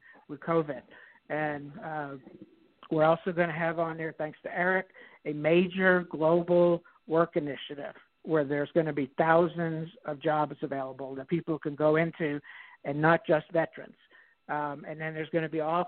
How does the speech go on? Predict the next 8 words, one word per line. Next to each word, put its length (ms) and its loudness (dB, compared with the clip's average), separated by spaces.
kinds 280 -4
of 140 -6
services 640 -2
with 240 -2
it, 240 -6
including 500 0
for 100 -4
people 580 4